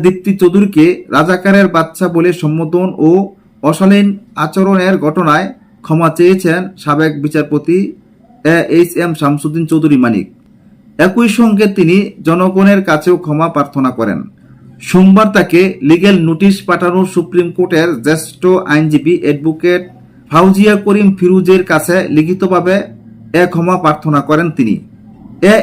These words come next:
এইচ এম শামসুদ্দিন চৌধুরী মানিক আপিল বিভাগের বিচারপতি ছিলেন।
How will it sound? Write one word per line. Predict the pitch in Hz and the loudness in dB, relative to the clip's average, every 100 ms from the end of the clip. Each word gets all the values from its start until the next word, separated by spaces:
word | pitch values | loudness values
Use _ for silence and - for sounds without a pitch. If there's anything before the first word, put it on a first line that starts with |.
| 214 | 2
এইচ | 240 202 - 196 | 2 2 -2 0
এম | 190 202 | 2 2
শামসুদ্দিন | 190 185 190 190 196 196 196 | 0 0 0 -2 2 2 2
চৌধুরী | 185 185 185 180 | 2 2 2 2
মানিক | 151 160 185 - - - | 2 0 -4 -10 -12 -8
আপিল | 143 185 180 | 0 2 2
বিভাগের | 175 180 175 180 151 | 2 0 0 0 0
বিচারপতি | 147 160 156 156 156 | -2 -4 -4 -4 -4
ছিলেন। | 147 127 147 | -2 -2 -2